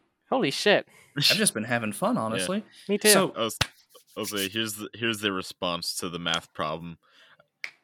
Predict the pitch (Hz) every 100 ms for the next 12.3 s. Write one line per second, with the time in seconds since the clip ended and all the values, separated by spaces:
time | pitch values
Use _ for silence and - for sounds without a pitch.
0 | - 95 92 92 98 92 101 98 92 110
1 | 113 104 - 107 98 - 101 90 80 -
2 | 76 69 62 58 - _ _ _ _ 196
3 | - - - - - - 180 135 - -
4 | - - 170 156 135 156 151 120 - -
5 | 175 160 156 156 143 127 - - 135 _
6 | - - - _ _ - 156 117 110 -
7 | _ _ - 120 - - - 135 113 104
8 | - 123 113 110 107 104 110 _ - 127
9 | 110 110 110 110 107 110 107 101 - 190
10 | 202 202 - 180 110 180 175 123 117 107
11 | 104 104 127 113 - 113 113 110 110 113
12 | - 117